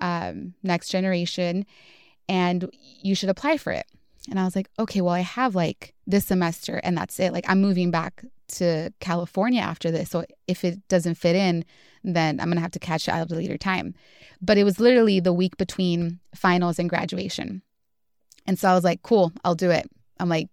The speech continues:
"This is a sign. I'm gonna do it." Um, so it's a one-week boot camp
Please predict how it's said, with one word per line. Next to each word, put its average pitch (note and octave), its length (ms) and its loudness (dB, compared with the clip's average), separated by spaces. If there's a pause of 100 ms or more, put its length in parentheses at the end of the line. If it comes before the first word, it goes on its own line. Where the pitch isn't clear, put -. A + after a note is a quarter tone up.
"This F#3 180 -2
is G3+ 80 0
a A#3 80 2
sign. F3 560 4
I'm E3+ 120 -2
gonna E3+ 140 0
do E3 160 -2
it." D3+ 180 -2 (520)
Um, D#3+ 560 2
so - 140 2
it's F#3+ 140 2
a G3 80 4
one-week G#3+ 580 0
boot G3 200 0
camp E3 440 -2